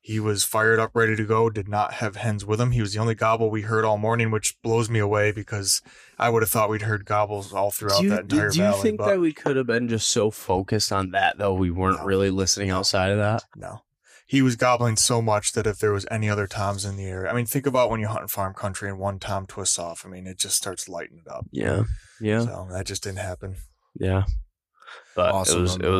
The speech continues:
Speaker 3: nonetheless.
Speaker 2: was a great hunt,
Speaker 1: Yeah,
Speaker 2: and
Speaker 1: it was. It was a lot of
Speaker 2: one,
Speaker 1: fun.
Speaker 2: one I'll never
Speaker 1: <clears throat>
Speaker 2: forget.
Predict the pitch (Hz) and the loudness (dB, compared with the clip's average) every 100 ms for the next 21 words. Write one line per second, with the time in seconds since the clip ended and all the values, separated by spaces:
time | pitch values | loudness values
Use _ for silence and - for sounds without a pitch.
0 | 85 90 92 92 92 85 62 50 69 64 | 2 2 4 4 0 2 2 2 -2 -2
1 | - 50 62 - - 107 - - - - | -2 -4 -4 2 4 4 0 -8 -16 -14
2 | 104 104 - _ _ _ _ 107 101 101 | -12 -12 -14 _ _ _ _ -10 -4 0
3 | - 104 107 101 92 87 85 - 85 78 | 0 0 2 0 0 0 0 -2 -2 2
4 | 71 | 2